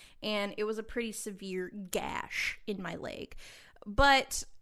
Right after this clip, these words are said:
you know, if there's one thing Papa Trash doesn't, 'cause, you know, we had plans to, like, party hardy that night.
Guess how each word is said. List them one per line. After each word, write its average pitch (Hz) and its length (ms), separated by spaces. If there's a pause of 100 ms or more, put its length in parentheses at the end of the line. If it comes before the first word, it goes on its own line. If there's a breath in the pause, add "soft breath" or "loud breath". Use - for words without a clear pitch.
(200)
you 277 160
know, 285 300
if 262 180
there's 320 200
one 392 180
thing 466 200
Papa 247 320
Trash 208 520 (140)
doesn't, 214 440
'cause, - 220 (160)
you 285 160
know, 226 180
we 294 180
had 359 200
plans 427 380
to, - 100
like, 311 380 (280)
party 220 500 (160)
hardy 240 580 (440)
that 202 220
night. 214 360